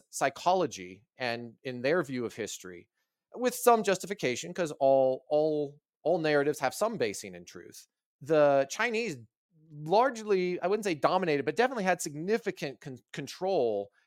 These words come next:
in the world stage from as far back as we have. There's dynasties as far back as we can go, basically.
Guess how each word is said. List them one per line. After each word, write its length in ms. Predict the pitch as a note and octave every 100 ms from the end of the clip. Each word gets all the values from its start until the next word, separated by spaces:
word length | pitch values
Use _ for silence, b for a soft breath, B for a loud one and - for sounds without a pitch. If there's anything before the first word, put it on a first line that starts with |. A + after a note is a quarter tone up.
| _ _
in 120 | E3+
the 80 | D#3+
world 420 | C#3+ D#3+ F3 D3
stage 500 | - - F3 D3+ B2+
from 680 | - - C#3 C3 B2+ B2+ B2+
as 120 | C3+
far 140 | F#3 F3+
back 200 | D#3 D#3
as 100 | A2+
we 120 | A#2
have. 400 | G#2+ C#3+ G#2 G2+
There's 360 | A#2 B2 - -
dynasties 720 | B2 C3+ B2+ - A#2+ G#2+ -
as 100 | -
far 180 | - C3+
back 200 | A#2+ A#2
as 100 | A#2
we 80 | A2+
can 160 | - F#2+
go, 220 | B2 C#3
basically. 580 | F2+ G#2 - F#2 _